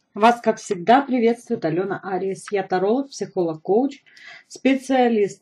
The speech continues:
по работе с подсознанием и эксперт счастливой жизни. В первую очередь, конечно же, благодарю всех вас за прекрасные позитивные комментарии, которые вы оставляете под моими видео, за многочисленные лайки, за то, что подписываетесь на мой канал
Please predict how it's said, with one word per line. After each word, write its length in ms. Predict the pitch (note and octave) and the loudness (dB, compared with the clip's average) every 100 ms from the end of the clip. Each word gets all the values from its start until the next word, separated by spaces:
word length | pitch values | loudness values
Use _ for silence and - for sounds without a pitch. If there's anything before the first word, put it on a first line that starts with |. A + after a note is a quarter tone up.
| - | -4
по 120 | G#3 | 0
работе 460 | F#3 F3 F#3 F3 E3+ | 0 0 -2 -4 -8
с 80 | |
подсознанием 880 | - F3+ - F3 E3+ G#3 A#3 B3 A#3 - | -8 -8 -6 -6 -4 -2 2 2 0 0
и 160 | G#3 | 0
эксперт 640 | D#3+ - - G3 G3+ _ _ - | 0 -4 -2 -2 -2 _ _ -14
счастливой 600 | - A3+ - F#3 E3 D#3 | -4 -4 -2 -2 -2 -4
жизни. 340 | E3 D3+ D#3+ - _ - - - - _ | -8 -10 -12 -16 _ -20 -20 -20 -20 _
В 40 | - | 4
первую 420 | D4+ D4 C#4+ C#4+ | 6 6 4 4
очередь, 460 | C4+ A#3+ A#3 B3 - | 4 4 2 2 0
конечно 760 | A#3+ B3 A3+ G#3+ A#3+ A#3+ A3 | 4 6 6 6 4 4 0
же, 140 | G#3 G#3 | 2 -2
благодарю 920 | F3 F#3+ B3 C#4+ A3+ A#3+ A3+ A3 G3+ | 2 6 8 6 4 0 4 4 2
всех 320 | F3+ - F#3 G3 | -2 -8 -4 4
вас 280 | A#3 C4 | 4 4
за 140 | F#3+ G#3 | 0 -2
прекрасные 720 | F#3 - G#3 G3 F#3 F#3 F3+ | -2 -2 2 2 0 -2 -4
позитивные 640 | F3+ F3 F#3+ F#3+ F3 F3 | -2 -4 -4 -4 -2 -2
комментарии, 720 | F#3+ G3+ G3+ G#3 B3+ C4+ C4+ C4 | -4 -6 -8 2 4 4 4 0
которые 380 | A#3+ B3+ A#3 A3 | -2 0 0 2
вы 80 | |
оставляете 600 | A3+ - G#3 A3+ G#3+ G3 | 0 -2 -2 2 2 -2
под 180 | - G#3 | -8 -6
моими 360 | A3 G#3+ G#3 G3+ | -4 -4 -6 -6
видео, 380 | G3 F#3 F#3+ - - - - - | -6 -4 -6 -6 -20 -20 -20 -12
за 220 | A3+ A3 B3+ | -2 4 6
многочисленные 960 | A#3+ A#3 A#3 - A#3+ F#3+ F3+ F3+ F3 | 4 4 0 -2 -6 -2 -2 0 0
лайки, 440 | F3+ G#3 A#3 A#3 A3 | 2 2 0 0 -4
за 180 | G#3+ A3 | 0 -2
то, 160 | G#3+ | -2
что 160 | - E3+ | -6 -6
подписываетесь 920 | G3 F#3 - E3+ F#3 D#3+ D#3 D#3 D3+ | -8 -8 -6 -6 -4 -4 -6 -8 -8
на 100 | F3+ | -8
мой 140 | E3 | -8
канал 460 | E3+ F#3 B3 D#4 D#4+ | -8 -4 -2 -2 -6